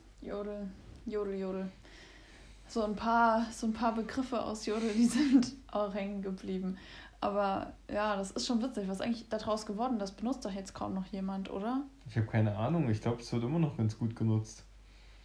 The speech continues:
Speaker 2: Aber
Speaker 1: Also aus meinem Freundeskreis nutzt es auf jeden Fall kaum noch jemand. Und früher, also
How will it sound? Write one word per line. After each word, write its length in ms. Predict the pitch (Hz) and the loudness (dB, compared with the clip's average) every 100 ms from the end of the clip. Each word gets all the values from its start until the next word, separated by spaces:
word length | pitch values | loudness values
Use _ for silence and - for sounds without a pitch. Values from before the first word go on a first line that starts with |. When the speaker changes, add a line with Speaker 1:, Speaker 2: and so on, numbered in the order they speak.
| - - - - - - | -20 -20 -20 -20 -20 -8
Speaker 2:
Aber 140 | 110 | 0
Speaker 1:
Also 140 | 104 110 | 4 4
aus 100 | 233 | 4
meinem 180 | 214 214 | 0 2
Freundeskreis 580 | 202 311 320 202 196 | 4 4 2 -2 -4
nutzt 180 | 214 196 | -4 -6
es 80 | 196 | -6
auf 100 | 202 | -4
jeden 180 | 196 190 | -4 -4
Fall 180 | 196 185 | -4 -4
kaum 220 | 196 196 | -4 -4
noch 120 | 202 | -6
jemand. 360 | 208 208 214 202 | -6 -6 -6 -6
Und 120 | 190 | -8
früher, 360 | - 277 285 | -2 0 0
also 240 | - 196 | -2 -4